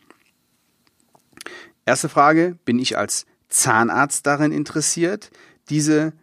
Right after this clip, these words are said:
Zielgruppe anzugehen? Mit allen Konsequenzen, also zeitaufwendiger und deutlich mehr, deutlich mehr Zahnersatz. Daraus folgt dann das dementsprechende Konzept.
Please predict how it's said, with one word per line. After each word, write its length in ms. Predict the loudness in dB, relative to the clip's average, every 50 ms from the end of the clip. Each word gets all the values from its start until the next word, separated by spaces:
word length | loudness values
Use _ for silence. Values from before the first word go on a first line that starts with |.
| _ _ _
Zielgruppe 600 | -6 -4 -2 -2 -2 -4 -4 -2 -4 -2 0 0
anzugehen? 880 | 0 0 -2 -2 -2 -2 -4 -4 -4 -2 -2 0 0 0 -2 -4 -8 -12 _ _ -20 -20 _ _ 2
Mit 200 | 4 4 4 4
allen 240 | 2 2 2 2 2
Konsequenzen, 680 | 2 2 2 2 4 4 4 2 2 0 -6 -10 -14
also 220 | -16 -14 -16 -14
zeitaufwendiger 880 | -6 0 0 0 0 0 -2 -2 0 0 0 0 0 0 -2 -2 -4 -6 -10 _ 4
und 400 | 4 6 6 4 0 -4 -2 0
deutlich 340 | 0 0 -2 -4 -8 -6
mehr, 320 | -4 -4 -4 -4 -6 -6 -8 -12 -20 -20 -18 _
deutlich 320 | -4 -4 -2 -2 -4 -4 -4
mehr 120 | -4 -2
Zahnersatz. 880 | 0 2 2 2 2 2 0 -4 -8 -8 -10 -12 -12 -12 -12 -14 -14 _ _ _ _ _ _ _ _ -20 -20 _ _ _ -2
Daraus 600 | 0 2 4 4 2 2 0 -4 -8 -10 -12 _ _ _ _ _ _ _ _ _ _ _ _ _ _ _ _ _
folgt 680 | _ -14 -6 0 2 4 4 2 0 -4 -16 -20 -20 _ _ _
dann 640 | 0 2 2 4 4 2 2 0 0 0 -2 -2 -4 _ _ _ _ _ _ _ -2
das 540 | 2 4 4 4 2 0 -6 -10 -10 -12 _ _ _ _
dementsprechende 800 | -16 -6 0 2 2 2 2 0 -2 -4 -4 -4 -2 -2 -2 -2
Konzept. 760 | 0 -2 -2 -2 0 2 2 0 0 -2 -10 _ -20 -20 _